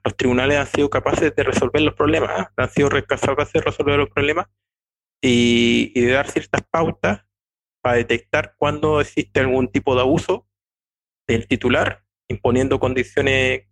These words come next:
condiciones más gravosas, o también en algunos casos del implementador también,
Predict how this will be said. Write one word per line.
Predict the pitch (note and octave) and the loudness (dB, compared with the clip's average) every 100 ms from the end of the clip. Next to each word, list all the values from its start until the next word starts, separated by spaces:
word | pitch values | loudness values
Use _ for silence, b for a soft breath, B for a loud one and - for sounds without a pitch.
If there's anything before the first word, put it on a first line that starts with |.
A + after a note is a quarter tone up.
| - | -4
condiciones | B2 B2 - C#3 C3 - _ - | -2 0 0 -2 -2 -6 _ -6
más | B2+ | -6
gravosas, | - C3 D#3+ - - - _ _ _ _ _ - | -2 0 0 0 -4 -6 _ _ _ _ _ -4
o | D3 | -2
también | E3 D#3+ F3+ F#3 | 0 0 2 2
en | F3 D#3+ | -2 -2
algunos | D3+ D#3+ E3+ - | 0 2 2 0
casos | F3 - | -2 0
del | D3+ D3 | 0 0
implementador | - C#3 C3+ B2 C3+ E3 F3 | 0 0 0 0 0 0 0
también, | A#2+ A#2+ | -4 -6